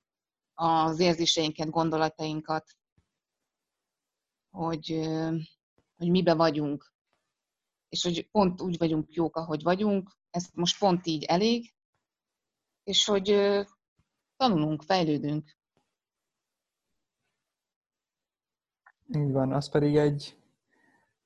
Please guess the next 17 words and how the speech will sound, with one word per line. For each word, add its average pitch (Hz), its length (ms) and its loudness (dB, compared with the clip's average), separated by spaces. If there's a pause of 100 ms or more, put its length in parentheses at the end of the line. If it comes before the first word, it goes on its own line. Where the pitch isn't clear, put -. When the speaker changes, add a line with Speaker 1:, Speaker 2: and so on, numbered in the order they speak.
Speaker 2:
az 175 200 -2
pedig 208 200 4
egy 208 140 4
olyan 123 200 2
folyamat, 127 400 -4
ami 131 160 -4
tele 120 200 -4
van 120 160 -6
hibázással. 123 840 -10 (380)
Tehát 135 200 -6
nem 143 240 -2
tökéletes 123 540 -6
dolgokkal. 123 680 -8 (3500)
Speaker 1:
Így 170 280 -4
van, 170 360 -6 (200)
így 175 240 -8
van. 165 360 -6